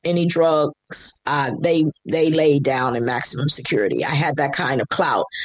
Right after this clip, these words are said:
that I could literally get you swooped up and put in max for just coming to me. So the word got around real, uh, quickly not to go to Cheryl with, with anything as far as,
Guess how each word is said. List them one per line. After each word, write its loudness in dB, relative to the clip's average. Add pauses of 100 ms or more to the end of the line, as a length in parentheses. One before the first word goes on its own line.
(260)
that 0
I 0
could 0
literally 6
get 0
you 0
swooped 0
up 0 (280)
and 0
put 4
in 2
max -2
for -2
just -2
coming 0
to 0
me. 2
So -2 (360)
the 2
word 6
got 2
around 2 (560)
real, 6 (500)
uh, 0
quickly 0
not -2
to 0
go 2
to 0
Cheryl 0
with, -2 (220)
with -2
anything -2
as -4
far -2
as, -6